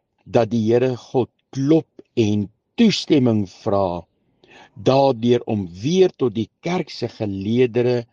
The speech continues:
toegelaat te word. En hier kom ons tema se woorde ook baie sterk na vore. "As iemand my stem hoor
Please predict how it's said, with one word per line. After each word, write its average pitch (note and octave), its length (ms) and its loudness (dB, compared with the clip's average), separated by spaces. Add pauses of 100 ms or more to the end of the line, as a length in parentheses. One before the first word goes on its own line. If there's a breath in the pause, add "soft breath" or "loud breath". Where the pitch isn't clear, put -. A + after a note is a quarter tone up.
(240)
toegelaat G#2+ 760 2
te G#2 120 0
word. D2+ 340 -10 (340)
En G#2 160 -2
hier F#3 200 2
kom F#3 200 2
ons D#3 320 -2
tema D3 360 0
se - 160 -2
woorde G#2+ 520 2
ook A2+ 280 0 (160)
baie A2 480 -2
sterk - 400 -4
na G2+ 100 0
vore. - 420 -8 (380)
"As - 680 -2 (280)
iemand C3+ 520 2 (480)
my B2+ 220 2
stem A#2+ 380 0
hoor C#3+ 560 2